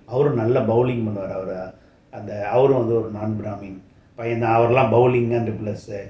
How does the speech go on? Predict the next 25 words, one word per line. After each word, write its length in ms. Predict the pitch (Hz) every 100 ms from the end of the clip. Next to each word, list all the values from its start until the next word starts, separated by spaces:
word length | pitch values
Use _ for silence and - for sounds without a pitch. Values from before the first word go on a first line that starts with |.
| - - 117
அவரோட 220 | 107 104 98
பேட்டிங்காக 800 | 127 - 117 104 95 98 123 - _ _ - 107
அவரெல்லாம் 340 | 101 101 113
எடுத்து 500 | 104 107 - 117 135 - _ _ -
விளையாட 400 | 110 104 101 98
ஆரம்பிச்சாரு. 460 | 92 - - - - _ _ _ -
எனக்கு 280 | 127 110
இந்த 200 | 120 117
படத்தை 440 | 113 131 135 - 120
பார்த்து, 360 | 107 117 -
இந்த 120 | 127 110
படத்துல 280 | 113 113
இருக்கிற 340 | 123 117 110 107
கிளிப்பெல்லாம் 540 | 107 117 113 117 113
பார்க்குறப்ப, 460 | 107 107 98 - 110
இது 160 | 110
வந்து 240 | 107 120 123
ஒரு 220 | 107 95 - _ _
தாழ்த்தப்பட்டவர் 680 | 147 147 147 147 127 143 131
வந்து 300 | 120 113 139
ஒரு 320 | 151 123 113
இடை-, 160 | 113 113
இடை-, 420 | 113 131 123 - -
இடைநிலை 420 | 135 147 156 147
சாதி 640 | - 127 123 120 120 110